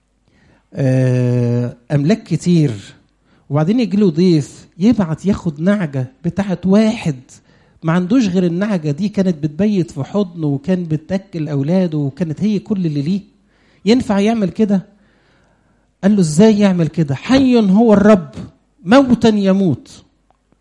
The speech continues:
إيه ده؟ إيه العنف ده؟ واحد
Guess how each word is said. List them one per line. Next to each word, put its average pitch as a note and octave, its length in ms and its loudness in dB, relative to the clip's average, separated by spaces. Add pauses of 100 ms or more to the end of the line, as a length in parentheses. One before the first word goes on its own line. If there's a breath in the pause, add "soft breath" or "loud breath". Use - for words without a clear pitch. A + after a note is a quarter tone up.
(460)
إيه G3 60 0
ده؟ C#3+ 260 -4 (1300)
إيه G#3+ 60 2
العنف A#3+ 420 0
ده؟ E3+ 260 0 (480)
واحد A3+ 240 -2